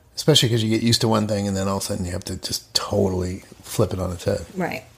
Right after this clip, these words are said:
Speaker 2: Helen asks, "How has he learned to handle or respond well to your anxiety?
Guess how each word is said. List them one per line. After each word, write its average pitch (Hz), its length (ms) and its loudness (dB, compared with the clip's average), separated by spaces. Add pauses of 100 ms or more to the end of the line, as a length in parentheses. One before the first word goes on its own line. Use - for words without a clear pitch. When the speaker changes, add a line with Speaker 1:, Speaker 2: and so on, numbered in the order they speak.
(260)
Speaker 2:
Helen 185 440 4
asks, - 760 2
"How 220 300 4
has 269 140 2
he 302 100 2
learned 226 320 4
to 220 80 -4
handle 190 400 4
or 185 100 4
respond 175 520 4
well 165 240 6
to 170 160 -2
your 165 100 4
anxiety? 170 800 0